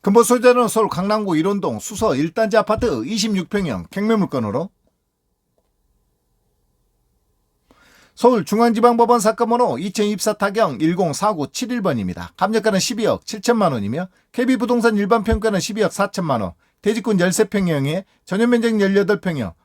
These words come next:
분양 면적은 이십육 평형 아파트입니다. 일 회 유찰되어 감정가 대비 팔십 프로 가격인 이 차 최저가는 십억 천육백만 원이며 입찰 보증은 일억 백육십만 원에 이 차 입찰은 이천이십사 년 십일월 이십육 일에 진행이 되니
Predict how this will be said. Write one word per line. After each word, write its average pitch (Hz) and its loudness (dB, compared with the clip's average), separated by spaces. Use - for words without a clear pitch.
분양 202 -2
면적은 190 0
이십육 208 0
평형 196 0
아파트입니다. 117 -2
일 156 0
회 180 4
유찰되어 170 2
감정가 247 4
대비 240 -4
팔십 240 -4
프로 226 -6
가격인 208 -2
이 175 -8
차 196 -4
최저가는 180 -4
십억 196 -2
천육백만 196 -2
원이며 117 -4
입찰 190 4
보증은 233 -2
일억 175 -2
백육십만 170 -4
원에 156 -4
이 170 -6
차 190 2
입찰은 165 0
이천이십사 175 -2
년 147 -2
십일월 196 -4
이십육 185 -2
일에 170 2
진행이 151 -2
되니 135 -2